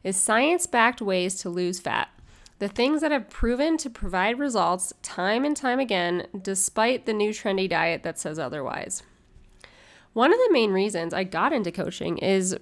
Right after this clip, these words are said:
really because there is so much noise in the health and fitness industry. You Google fat loss and there is six million results and five different ads for weight loss supplements.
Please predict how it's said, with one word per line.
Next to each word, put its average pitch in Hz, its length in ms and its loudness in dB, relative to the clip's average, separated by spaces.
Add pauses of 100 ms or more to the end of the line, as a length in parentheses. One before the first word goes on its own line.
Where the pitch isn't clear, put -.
really 269 240 0
because 294 340 -2
there 233 180 -2
is 247 120 -6
so 208 260 -2
much 247 300 -2
noise 185 440 0
in 190 200 -4
the 180 100 -2
health 185 240 -2
and 175 120 -4
fitness 170 360 -6
industry. - 580 -8 (760)
You 208 120 -6
Google 240 360 2
fat 214 300 2
loss 208 300 2
and 185 360 -2
there 180 140 -2
is 175 400 -4
six - 640 -4
million 214 440 0
results 202 600 0
and 170 260 -8
five 220 500 2
different 233 320 -2
ads 190 320 0
for 196 160 -4
weight 185 220 0
loss 185 220 -2
supplements. 180 580 -4